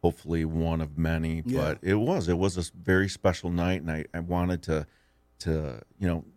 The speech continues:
Speaker 1: nothing is ever timed right. You know what I mean?
Speaker 2: Mm-hmm.
Speaker 1: Like, you have to jump on things. You have
Speaker 2: Mm-hmm.
Speaker 1: to make opportunities. You have to just go out and chase things, 'cause nothing's gonna chase you.
Speaker 2: No.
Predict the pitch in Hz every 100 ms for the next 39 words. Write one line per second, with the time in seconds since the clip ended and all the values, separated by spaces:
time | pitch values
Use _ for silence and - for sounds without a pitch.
0 | _ 120 123 185 208 175 151 139 _ _
1 | _ _ _ 107 87 - 95 87 85 -
2 | 92 82 82 80 78 71 65 110 120 123
3 | 143 151 117 95 87 98 90 101 - 78
4 | 69 92 85 - 80 80 - 80 82 143
5 | 139 95 92 110 85 87 92 92 87 82
6 | 85 - 90 90 85 85 - _ _ _
7 | - 90 92 87 95 82 82 - 90 82
8 | 80 76 - 87 87 - 90 87 85 92
9 | 85 90 95 - 87 82 - 80 78 -
10 | 73 76 80 135 120 110